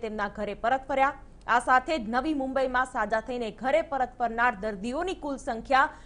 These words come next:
પાંચસો બત્રીસ થઈ છે. નવી મુંબઈ એ પી એમ સી પણ કોરોનાની ઝપેટમાં. નવી મુંબઈમાં કોરોનાના કુલ એક હજાર ત્રણસો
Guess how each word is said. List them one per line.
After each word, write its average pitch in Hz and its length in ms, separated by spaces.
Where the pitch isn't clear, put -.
પાંચસો 277 420
બત્રીસ 370 440
થઈ 208 240
છે. 240 80
નવી 302 280
મુંબઈ 359 300
એ - 100
પી 311 200
એમ 302 160
સી 320 100
પણ 294 280
કોરોનાની 254 520
ઝપેટમાં. 277 560
નવી 285 300
મુંબઈમાં 285 580
કોરોનાના 254 600
કુલ 254 120
એક 349 180
હજાર 247 260
ત્રણસો 247 340